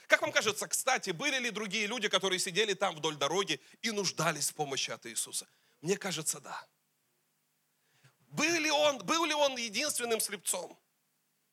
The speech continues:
Думаю, нет. Были ли люди вообще в Израиле, где проходил Иисус этими дорогами? Были ли люди там, которые тоже нуждались в исцелении?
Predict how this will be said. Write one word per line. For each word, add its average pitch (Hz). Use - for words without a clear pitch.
Думаю, 269
нет. 214
Были 262
ли 240
люди 247
вообще 220
в 254
Израиле, 226
где 196
проходил 220
Иисус 240
этими 226
дорогами? 226
Были 285
ли 262
люди 247
там, 285
которые 254
тоже 262
нуждались 190
в 180
исцелении? 131